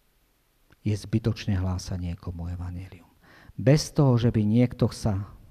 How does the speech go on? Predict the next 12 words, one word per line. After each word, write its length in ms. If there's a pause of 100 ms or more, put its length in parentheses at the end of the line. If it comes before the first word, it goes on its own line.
(1120)
chcel 320
kajať, 560
to 80
znamená 560
vrátiť 480
sa 180
na 140
Božie 340
cesty, 560 (560)
je 140
strácanie 800
času 560